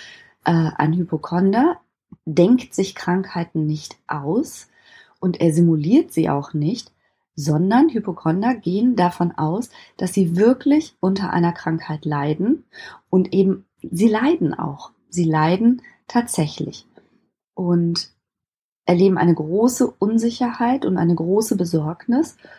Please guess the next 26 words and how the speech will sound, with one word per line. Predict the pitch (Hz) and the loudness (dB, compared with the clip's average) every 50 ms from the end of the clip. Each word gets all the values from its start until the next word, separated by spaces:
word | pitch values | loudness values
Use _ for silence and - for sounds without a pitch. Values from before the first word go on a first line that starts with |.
| - _ _ | -20 _ _
Und | - 190 175 180 | -6 -2 0 0
das | 190 190 - | 0 -2 -2
führt | - 220 220 | -2 -2 0
dann | 214 196 196 180 | 0 0 0 0
dazu, | 170 165 190 196 - - - 254 269 294 - - - _ _ _ _ _ _ _ - | 0 0 -2 -2 -4 0 2 2 2 2 0 -6 -20 _ _ _ _ _ _ _ 0
dass | 196 185 190 190 190 - | 2 2 2 0 -4 -6
sie, | - 180 180 180 180 180 175 - - _ _ _ _ _ _ _ _ _ _ _ _ _ _ - - | -6 -4 -4 -2 -2 -4 -4 -6 -8 _ _ _ _ _ _ _ _ _ _ _ _ _ _ -10 -4
ja, | - 190 190 170 156 - | -2 0 0 0 0 2
einen | - 175 175 | 2 2 2
speziellen | - - 196 196 - 185 180 180 - | 2 0 -4 0 2 2 2 2 0
Umgang, | - 208 208 214 190 170 160 160 151 | 0 0 2 4 4 4 4 4 2
sagen | 156 160 156 160 160 | 2 0 2 2 2
wir | 156 151 | 2 2
mal, | 160 156 156 165 175 185 - | 2 0 0 0 -2 -2 -2
mit | - 180 175 - - - | -2 -2 -2 -2 -4 -6
ihren | 180 175 175 170 170 170 170 165 _ _ _ _ _ _ - | -2 0 0 2 2 0 -2 -4 _ _ _ _ _ _ -4
wahrgenommenen | 175 170 165 175 175 185 170 170 165 156 160 165 160 160 160 160 165 165 | 0 2 2 2 2 2 2 2 4 4 4 2 2 2 0 0 -2 -4
Körpersymptomen | - - 190 185 185 196 175 160 165 160 160 - - - 165 160 151 151 - - | -4 -2 -4 -2 -2 -4 -2 0 2 0 0 -2 -4 -4 -2 -2 -2 -4 -4 -4
haben. | 160 156 165 190 220 247 247 - - - - _ _ _ - | -2 -2 -2 0 0 0 -2 -2 -10 -20 -20 _ _ _ 0
Nämlich | 185 185 180 170 170 - | 2 2 2 2 2 0
manche | 165 156 151 165 208 226 - 254 262 269 | 0 2 2 2 0 0 2 2 2 2
gehen | 269 - - 165 165 165 160 - _ - | 2 -2 -4 -2 0 0 0 -2 _ -8
sehr, | 190 185 175 185 208 226 220 214 185 | -8 -6 -4 0 2 2 2 2 2
sehr | 175 170 160 | 0 0 0
häufig | 165 147 147 151 - 160 - - | 0 -2 -2 -2 -6 -10 -6 0
zum | - 165 160 | 0 0 0